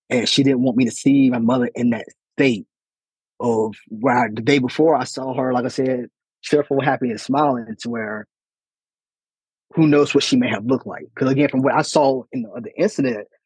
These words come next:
it won't, it won't good. You know what I'm saying? It was a lot of, you know, just blood everywhere. I just didn't know. Well, I said, I, I told her that, you know, it's okay 'cause you never know how they could have,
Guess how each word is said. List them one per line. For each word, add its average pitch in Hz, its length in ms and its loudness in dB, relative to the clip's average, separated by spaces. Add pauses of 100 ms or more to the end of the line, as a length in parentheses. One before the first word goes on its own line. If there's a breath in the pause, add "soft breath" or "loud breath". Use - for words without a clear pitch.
(580)
it - 100 -6
won't, 135 400 2
it 147 80 4
won't 123 240 2
good. 139 220 2 (180)
You 113 60 -4
know - 40 -2
what 123 60 -2
I'm 123 60 -4
saying? 131 240 0
It 120 60 -2
was 117 160 -6 (120)
a 120 100 -4
lot 123 260 2
of, 131 380 2
you - 100 -12
know, 107 240 -8 (340)
just - 460 -6 (480)
blood 143 360 2
everywhere. 143 260 2
I 139 80 0
just 143 200 0
didn't 120 220 0
know. - 280 -6 (560)
Well, 139 100 2
I 139 40 2
said, 143 380 0
I, 143 60 2
I 135 40 2
told - 240 -4
her 170 160 2
that, 139 80 2
you 139 80 0
know, 123 280 -6 (140)
it's 135 260 -10
okay 135 420 0
'cause 123 180 0
you 135 100 4
never 131 220 2
know 123 180 0
how 117 200 -4
they 113 160 -8
could 127 220 -4
have, 113 200 -4